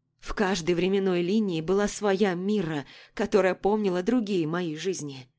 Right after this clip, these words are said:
Или вообще ни разу не встречалась с Красной Королевой. Так вот, в той ветви, где я сейчас оказалась, меня никогда не было.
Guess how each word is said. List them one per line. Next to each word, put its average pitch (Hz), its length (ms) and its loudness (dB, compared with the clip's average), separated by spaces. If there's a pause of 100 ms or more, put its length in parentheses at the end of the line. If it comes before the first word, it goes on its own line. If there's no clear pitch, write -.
(560)
Или 226 200 2
вообще 175 600 0
ни 214 200 2
разу 190 280 2
не 175 100 -2
встречалась 180 600 -2
с - 60 -6
Красной 160 320 -2
Королевой. 175 640 -4 (680)
Так 226 180 0
вот, 208 240 0
в - 100 -8
той 202 220 4
ветви, 180 480 0 (340)
где 202 180 0
я 208 140 6
сейчас 208 420 0
оказалась, 196 760 -2 (360)
меня 220 320 6
никогда 220 460 4
не 208 200 2
было. 147 300 -4